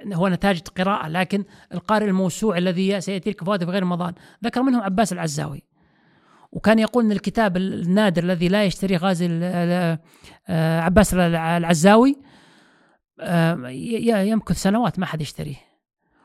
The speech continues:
وكان عنده فوبيا من ال-، الإعارة عباس العزاوي، وهو محامي كبير وقارئ كبير، آه، وله مؤلفات، آه، كبيرة، آه، وكثيرة. يقول إن الكتاب الذي ما يشتريه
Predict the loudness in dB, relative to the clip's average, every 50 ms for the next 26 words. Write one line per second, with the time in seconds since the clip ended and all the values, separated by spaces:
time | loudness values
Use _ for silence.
0 | _ _ _ _ -6 -4 -4 -4 -2 0 2 2 2 2 2 4 4 4 6 6
1 | 6 8 10 10 10 8 8 4 2 0 0 0 0 0 0 -2 -2 -2 -2 -2
2 | -4 0 2 2 0 0 0 -6 -8 -10 -8 -4 0 0 0 0 0 -2 -4 -2
3 | 0 0 0 0 -2 -4 -6 -10 _ _ _ _ _ -4 0 0 2 2 2 2
4 | 2 2 2 2 0 0 0 0 2 2 2 0 -2 -6 -8 -6 -4 -2 -2 -2
5 | -2 -6 -8 -4 -4 -2 -2 -4 -6 -8 _ _ _ _ _ _ _ -20 -20 _
6 | _ _ _ _ _ _ -14 -10 -8 -6 -6 -6 -6 -4 0 2 2 2 2 2
7 | 0 -2 -2 -2 -2 -4 -4 -4 -4 -4 -4 -4 -6 -6 -8 -8 -8 -6 -6 -8
8 | -6 -4 -2 0 0 0 0 -2 -4 -4 -4 -4 -4 -6 -6 -8 -8 -8 -8 -8
9 | -8 -8 -6 -4 -2 0 0 0 0 0 -4 -6 -8 _ _ _ _ _ _ _
10 | -20 -20 -20 _ _ _ _ _ _ _ -14 -8 -4 -4 -2 0 0 2 2 2
11 | 2 2 0 0 -2 -4 -2 0 2 2 2 2 2 0 2 2 0 2 2 2
12 | 2 2 2 0 0 0 0 0 0 0 -2 -2 -2 -2 0 0 2 2 0